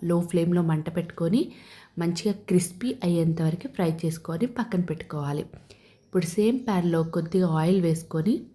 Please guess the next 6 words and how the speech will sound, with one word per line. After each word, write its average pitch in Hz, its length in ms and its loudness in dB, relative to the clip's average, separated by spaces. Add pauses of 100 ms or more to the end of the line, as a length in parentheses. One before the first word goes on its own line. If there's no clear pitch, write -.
(880)
హాఫ్ 196 300 0
కప్ 185 320 -4
పల్లీలు 165 440 2
వేసి 160 320 0
వేయించుకోవాలి. 175 920 0 (520)
బాగా 165 320 4